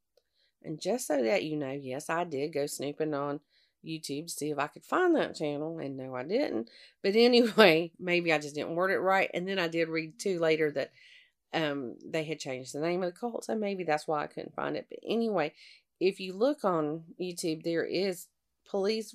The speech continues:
um, body cam footage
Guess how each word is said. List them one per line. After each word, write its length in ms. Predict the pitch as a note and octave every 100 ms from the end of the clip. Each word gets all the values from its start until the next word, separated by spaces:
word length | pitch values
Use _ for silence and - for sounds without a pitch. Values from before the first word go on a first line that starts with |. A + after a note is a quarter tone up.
| - _ _ _ -
um, 460 | E3 D3+ C#3 D3 - _ _ _ _ _ -
body 260 | F#3+ G3+
cam 340 | A3+ - D3+ D#3
footage 680 | - D3 C#3+ - - -